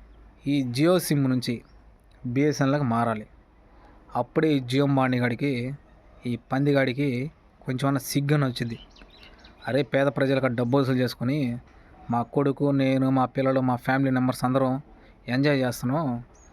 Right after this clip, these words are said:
so అది కరెక్ట్ కాదురా అని చెప్పి అప్పుడన్నా వాడికి బుద్ధి వచ్చింది. So నేనైతే తప్పుగా మాట్లాడట్లా. ఎవరైతే జియో సిమ్ వాడుతున్నారో వాళ్ళందరూ అర్థం చేసుకొని ఇలాంటి ఎదవలకి బుద్ధి చెప్పాలనుకుంటున్నా.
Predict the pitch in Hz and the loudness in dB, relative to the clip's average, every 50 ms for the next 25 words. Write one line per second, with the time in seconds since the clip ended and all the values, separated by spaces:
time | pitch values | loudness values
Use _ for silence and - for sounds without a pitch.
0 | - - - - - - 143 135 127 123 - - 131 143 135 - 156 139 139 135 | -20 -20 -18 -8 -2 0 2 2 0 -2 -2 -2 -2 -2 -2 -2 -2 0 0 2
1 | 127 131 131 127 127 123 120 - 131 117 - 143 143 143 143 131 127 117 113 113 | 2 0 0 0 0 -2 -2 -4 -6 -4 -2 0 0 2 2 0 0 -2 -4 -2
2 | 127 131 131 135 147 135 - 120 110 110 117 135 - - - - - - - - | -2 -2 0 0 0 0 0 -4 -8 -8 -10 -16 -20 -20 -20 -20 -20 -20 -20 -20
3 | - - - - - - - - - - 147 139 131 135 143 147 147 147 151 151 | -20 -20 -20 -20 -20 -20 -20 -8 -2 0 0 2 2 2 2 2 2 2 0 0
4 | - - 143 - 170 160 151 135 131 131 127 139 123 - 113 110 113 - - - | 0 -4 -4 0 0 0 2 2 0 0 0 -2 -4 -4 -4 -10 -10 -12 -18 -20
5 | - - - - - - - - - - 120 135 156 165 165 156 160 147 131 120 | -20 -20 -20 -20 -20 -20 -20 -20 -10 -4 -2 0 2 2 2 2 2 -2 -2 0
6 | 131 143 160 156 156 - 147 143 135 131 131 123 117 - 120 117 123 127 123 120 | 0 2 2 2 2 2 2 2 4 4 2 0 0 -2 -2 0 0 0 0 0
7 | 117 123 143 - - - - - - - 127 120 123 120 123 139 151 139 127 120 | -2 -6 -8 -12 -16 -20 -20 -20 -12 -6 -4 -2 0 0 0 0 0 0 0 -2
8 | 127 151 160 151 143 135 123 - - 123 131 139 131 123 120 131 - - - - | 0 0 2 2 2 0 -2 -2 -4 -2 0 0 0 -2 -2 -6 -8 -14 -20 -20
9 | - - - - - - - - 120 131 135 135 131 120 123 117 113 123 131 147 | -20 -20 -20 -20 -20 -16 -8 -4 -2 0 0 0 0 -2 -2 -2 0 0 2 4
10 | 165 165 156 147 - 143 127 123 131 - - - - - - - - 110 113 135 | 4 4 4 2 0 -2 -4 -4 -6 -8 -14 -20 -20 -20 -16 -12 -10 -4 -2 0
11 | 143 151 170 156 147 127 - 143 139 139 135 - 131 120 113 113 110 | 2 2 2 2 2 2 2 2 0 0 -2 -2 -4 -6 -6 -6 -8